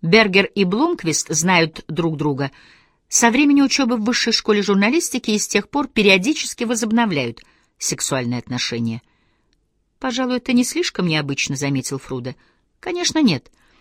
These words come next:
Но Эрика Бергер замужем за художником Грегором Бекманом, полузнаменитостью, разукрасившей общественные помещения множеством жутких картин».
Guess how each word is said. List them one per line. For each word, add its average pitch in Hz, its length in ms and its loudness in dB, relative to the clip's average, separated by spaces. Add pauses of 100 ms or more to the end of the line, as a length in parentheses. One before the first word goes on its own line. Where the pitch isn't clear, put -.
(280)
Но 240 180 6
Эрика 277 340 4
Бергер 269 420 2
замужем 220 480 2
за 190 120 0
художником 220 680 0
Грегором 208 640 2
Бекманом, 131 720 -2 (560)
полузнаменитостью, 302 1040 2 (380)
разукрасившей 202 880 2
общественные 175 1080 0
помещения 202 800 0
множеством 247 680 2
жутких 220 380 -6
картин». - 460 -10